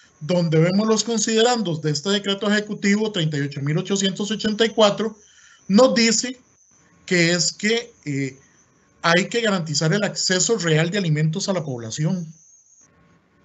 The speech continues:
O incluso, contrario a lo que dicen los estudios que año tras año se van acumulando sobre este tema, uno de los considerandos del decreto ejecutivo para regular el precio es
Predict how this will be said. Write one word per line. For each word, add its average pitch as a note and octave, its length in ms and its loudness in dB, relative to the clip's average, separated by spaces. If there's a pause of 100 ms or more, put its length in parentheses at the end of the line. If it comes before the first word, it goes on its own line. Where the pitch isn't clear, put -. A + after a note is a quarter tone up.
(420)
O A#3 140 8
incluso, A3+ 760 0 (140)
contrario B3 720 2
a D4+ 40 0
lo D4 100 -2
que F#3+ 180 -4
dicen A#3+ 400 -2
los F#3+ 180 -2
estudios B3 680 0
que F#3+ 160 -2
año A#3+ 340 0
tras A3 240 -4
año A#3+ 300 0
se G3 100 -6
van G3+ 200 -4
acumulando A3 640 -2
sobre A3 240 -2
este A#3 160 -4
tema, A#3+ 420 0 (800)
uno F3+ 200 2
de G#3 60 2
los G#3+ 140 2
considerandos A3 720 0
del D#3 100 2
decreto D#3+ 340 -4
ejecutivo G3+ 500 0
para D3+ 180 0
regular D3 360 0
el G3 140 0
precio G3+ 340 2
es G#3 280 2